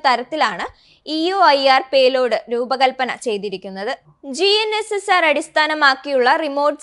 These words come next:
സെൻസറിംഗ് ഉപയോഗിക്കുന്നതിന് കഴിവുള്ള ജി എൻ എസ് എസ് ആർ പേലോഡ് സമുദ്രോപരിതലത്തിലെ കാറ്റിന്റെ വിശകലനം, മണ്ണിന്റെ ഈർപ്പം വിലയിരുത്തൽ, ഹിമാലയൻ മേഖലയിലെ ക്രയോസ്ഫിയർ പഠനം,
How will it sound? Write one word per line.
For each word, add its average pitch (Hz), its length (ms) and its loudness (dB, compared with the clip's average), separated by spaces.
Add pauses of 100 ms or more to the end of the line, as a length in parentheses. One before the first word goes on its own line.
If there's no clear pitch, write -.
സെൻസറിംഗ് 277 520 -4 (120)
ഉപയോഗിക്കുന്നതിന് 285 840 0
കഴിവുള്ള 269 480 0 (540)
ജി 359 120 0 (140)
എൻ 403 180 -4
എസ് 349 180 -8
എസ് 330 200 -4
ആർ 311 60 0 (160)
പേലോഡ് 269 460 2 (140)
സമുദ്രോപരിതലത്തിലെ 269 1080 -2 (100)
കാറ്റിന്റെ 294 560 2
വിശകലനം, 262 600 -4 (480)
മണ്ണിന്റെ 370 460 0 (180)
ഈർപ്പം 311 440 -2
വിലയിരുത്തൽ, 247 540 -2 (140)
ഹിമാലയൻ 285 640 0
മേഖലയിലെ 269 580 -4 (460)
ക്രയോസ്ഫിയർ 359 800 0
പഠനം, 220 380 0